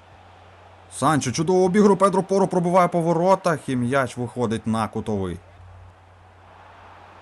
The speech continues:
Сон з м'ячем, Сон вже в штрафному майданчику, Сон пробиває, над воротами проходить м'яч. Палмер чудово віддає на Гюсто, Гюсто розвертається, далі на Нкунку.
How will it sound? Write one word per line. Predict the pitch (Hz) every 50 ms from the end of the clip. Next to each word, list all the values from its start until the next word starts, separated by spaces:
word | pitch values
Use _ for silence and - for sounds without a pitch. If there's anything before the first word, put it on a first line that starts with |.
| - - - - - -
Сон | - - 123 127 117
з | 104
м'ячем, | 120 113 104 - 127 113 101
Сон | - - 135 123
вже | 113 123 127
в | 113
штрафному | - 131 - 139 139 131
майданчику, | 135 139 131 143 131 110 131 - 131
Сон | 120 - 143 131
пробиває, | 104 143 135 123 143 127 131 147 147 139 127
над | 120 117 120 127 113 98
воротами | 107 117 113 110 101 - 98 98 87
проходить | 87 95 - - 92 90 90 92
м'яч. | 98 92 82 80 - - -
Палмер | 90 92 101 107 110 110 104 104 98 90
чудово | - - 98 107 110 107 98
віддає | 101 101 98 107 107 110
на | 104 104
Гюсто, | 101 110 110 - - 135 127 110 98 101
Гюсто | 101 - - 123 107
розвертається, | 110 101 110 117 107 - 139 135 113 98 - 107
далі | 98 107 117 110 104 107
на | 110 110
Нкунку. | 107 104 101 - 127 120 107 - 143 156 143 -